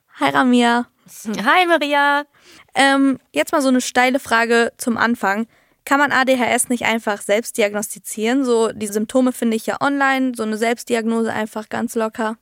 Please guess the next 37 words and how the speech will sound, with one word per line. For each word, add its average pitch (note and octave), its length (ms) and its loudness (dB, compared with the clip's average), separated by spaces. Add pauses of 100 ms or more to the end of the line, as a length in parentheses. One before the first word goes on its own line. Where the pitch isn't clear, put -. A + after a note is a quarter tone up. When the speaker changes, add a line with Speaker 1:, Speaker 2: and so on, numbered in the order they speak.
(160)
Speaker 2:
Ganz B3+ 320 0
klares G#3+ 520 0
Nein. G3 500 0
<laughs> - 80 -12 (180)
Ähm, G#3 260 0 (340)
also G#3+ 280 0
A - 120 0
D A3+ 100 0
H G#3+ 60 -2
S - 320 -2
sollte G#3 260 2
man G#3 160 2
auf G3 140 -2
gar F#3+ 140 2
keinen G3 200 -4
Fall F#3+ 440 -2
selbst - 360 -8
diagnostizieren. F3+ 760 -4
Wenn G3+ 100 0
man G3+ 160 2
halt G3+ 140 -2
erste G3+ 320 0
Hinweise G#3+ 560 0 (280)
darauf F#3+ 340 0
hat C4+ 220 2
oder, G3+ 220 0
oder G#3+ 160 2
einen G3 140 0
Verdacht G#3 420 -4
darauf G#3 420 -4
haben G#3 360 2
sollte, G3+ 300 0
dann F#3 120 -2
sollte F#3+ 260 -2
man F#3 140 -2
immer F#3+ 220 0
den F#3+ 200 -4